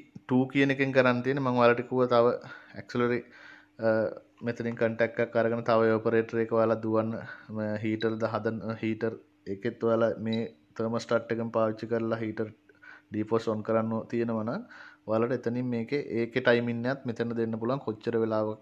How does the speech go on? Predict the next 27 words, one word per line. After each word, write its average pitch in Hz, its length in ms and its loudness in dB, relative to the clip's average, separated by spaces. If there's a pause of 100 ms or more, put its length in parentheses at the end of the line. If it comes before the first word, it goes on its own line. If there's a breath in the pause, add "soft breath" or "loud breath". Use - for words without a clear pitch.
දුවන්න 107 320 -2
ඕනද 101 240 -2
කියන 90 240 -8
එක. 85 160 -6 (1500 loud breath)
ඒ 117 100 2
ටික 139 160 2
තමයි 135 260 2
මේකේ 135 440 0
විශේෂයෙන්ම 123 600 -2
කතා 113 380 4
කරන්න 127 380 2
තියෙන්නේ. 110 540 -6 (440 loud breath)
ඊට 113 180 -2
පස්සේ 127 340 2
ඔයාලට 127 400 4
මෙතන 123 320 -2 (500 loud breath)
තව 120 260 2
තියෙනවා 135 360 0
ඩී 123 360 -2
ඩී 127 280 -4
කියලා 131 300 2
එකක්. 127 120 0
ඒ 135 160 -6
කියන්නේ 127 260 -4
ඩ්‍රිපින් 117 400 -2
ටයිම් 95 360 2
එක. 85 140 -12